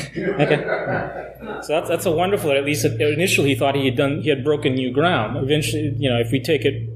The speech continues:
if we take that la-, that final inscription, maybe, uh, ultimately he felt it was a, it was, it was a failure. But the, but then that, that raises the question: What precisely did he think that he was doing that was so original?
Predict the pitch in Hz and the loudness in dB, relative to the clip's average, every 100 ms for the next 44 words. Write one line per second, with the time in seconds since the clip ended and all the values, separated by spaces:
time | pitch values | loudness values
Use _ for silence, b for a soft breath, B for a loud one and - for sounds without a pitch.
0 | - 156 117 - 160 156 143 143 143 147 | -4 0 2 2 2 2 2 2 2 2
1 | 135 - 151 147 139 131 - 156 - 127 | 0 0 2 4 2 2 0 0 0 -4
2 | 120 - - - - 147 143 143 151 156 | -6 -8 -14 -16 -2 0 2 2 2 0
3 | 151 143 147 139 131 120 135 123 135 117 | 2 0 2 0 0 2 2 2 0 -2
4 | 120 117 131 123 117 135 123 127 170 160 | -4 -4 -4 -4 -4 -4 -4 2 4 4
5 | 127 135 160 143 - - 165 175 185 175 | 4 4 4 2 -2 -2 0 2 2 2
6 | 185 165 170 156 170 156 135 143 180 175 | 2 2 0 2 2 2 0 0 2 2
7 | 156 131 147 175 - 165 - 160 160 160 | 2 2 2 0 -2 0 2 2 2 2
8 | 139 151 135 131 156 143 143 143 175 151 | 2 2 2 2 2 2 0 0 -2 0
9 | 143 135 139 156 143 139 127 - 156 127 | 0 0 0 2 2 -2 -2 2 2 2
10 | 139 165 143 117 | 0 0 -2 -4